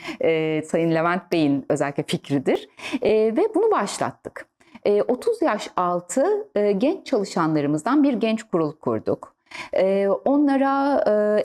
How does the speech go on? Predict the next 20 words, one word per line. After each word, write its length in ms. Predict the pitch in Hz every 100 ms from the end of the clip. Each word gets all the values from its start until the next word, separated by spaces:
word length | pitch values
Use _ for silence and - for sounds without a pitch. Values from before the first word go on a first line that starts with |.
| 226
eğitimler 680 | 233 - - 233 214 214
veriyoruz. 680 | 208 185 160 135 - - - -
Yöneticilik 520 | 180 175 170 175 180
eğitimleri 520 | 196 196 196 196 196 190
veriyoruz. 480 | 190 190 185 185 -
Bunun 280 | 185 196 196
yanı 220 | 190 190
sıra 360 | - 190 190
mentorluk 720 | 196 175 165 - 165 151 160 196
veriyoruz. 600 | 202 202 196 196 196 - _ _ 277 -
E, 180 | 196 190 -
ayrıca 420 | 226 269 247 240
her 400 | 240 254 262 -
ay 160 | 220
farklı 360 | 226 202 190 233
araştırma 600 | 208 - 196 - 202 240
konularında 560 | - 208 170 147 139 160
tamamen 500 | - 190 190 190 208
kendi 340 | - 160 180
alanlarından 760 | 170 175 165 165 165 165 170